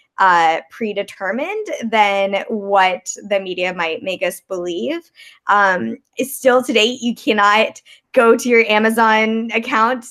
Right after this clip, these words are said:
and get something delivered by drone to your house. There are a few del-, drone deliveries happening, but only to people in very, very specific neighborhoods who, um, probably have been briefed on some level. Um, and I, I would love to learn what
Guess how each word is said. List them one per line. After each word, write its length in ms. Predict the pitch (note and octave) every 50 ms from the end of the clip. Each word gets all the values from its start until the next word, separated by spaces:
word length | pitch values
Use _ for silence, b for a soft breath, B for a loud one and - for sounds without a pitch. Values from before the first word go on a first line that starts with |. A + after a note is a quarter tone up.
| - -
and 260 | A3 G#3+ A3 G3+ G3
get 220 | - A#3 A3 A3
something 260 | - C4 A3+ G#3+ G#3+ A3
delivered 480 | G#3+ G#3+ G#3 G3+ F#3+ G3 G3+ G3+ G#3
by 180 | - G3+ G3 F#3+
drone 280 | A3 G3 F#3+ F#3+ F#3+
to 100 | F#3+ -
your 120 | F#3+ F3 F3
house. 480 | - F3+ D#3 D#3+ E3 F3+ A#3 - - B B B B B B _
There 140 | - G#3+ G#3
are 120 | G#3 G#3
a 60 | A3 -
few 160 | - A3 A3
del-, 320 | G#3 A3 G#3+ G3+ G3+ G3 G3 _
drone 200 | A3 G3 F#3+ F#3+
deliveries 420 | F#3+ F#3+ F#3+ F#3+ F#3 E3+ F#3+ G#3+
happening, 420 | - F#3 F3 - - A3 G#3 G#3 A3+
but 140 | G#3+ - -
only 300 | - A3+ A3+ A3+ A#3 A#3+
to 80 | A#3 A3+
people 320 | A3+ - A3 G#3 - G3+
in 180 | G3 F#3 F3+ D#3+
very, 300 | D#3+ E3+ E3+ F3 F3+ F#3+
very 200 | G3 G#3 G3+ A3+
specific 520 | A#3 _ - A3+ - - F3 - F3+ -
neighborhoods 680 | A3 A#3+ B3 A#3 A#3 C4+ B3+ A3 A3 G#3+ G#3+ A3 - -
who, 420 | - G#3+ F#3+ F3+ F3+ F3+ F#3+ A3 B B B B B B _ _ _
um, 460 | G#3 G#3 G3 F#3 F3 E3 E3+ F3 E3+ - _ B3
probably 420 | - D4+ C#4 D4+ F4 C4+ C4 B3+ B3+
have 220 | C#4+ A#3+ G#3 F#3+
been 220 | G#3+ G3+ G3 G3 -
briefed 320 | F3+ F#3+ F3 E3+ - -
on 180 | F#3 E3+ E3 F3+
some 260 | F3+ - D#3+ D#3+ D#3
level. 500 | D#3 D3+ D3+ B2+ C3+ C#3+ D#3+ G3 B3 B3 - -
Um, 260 | F3+ F3+ E3 E3 E3+
and 80 | F3+ F3+
I, 160 | F3+ F3 - -
I 40 | F3+
would 140 | F3 F3 E3+
love 180 | E3+ E3 - -
to 120 | _ F#3
learn 460 | E3+ F3 F3 E3+ E3+ E3 F3 F3+ A3 B B B B B B _ -
what 340 | G3+ G#3+ B3 C4 - -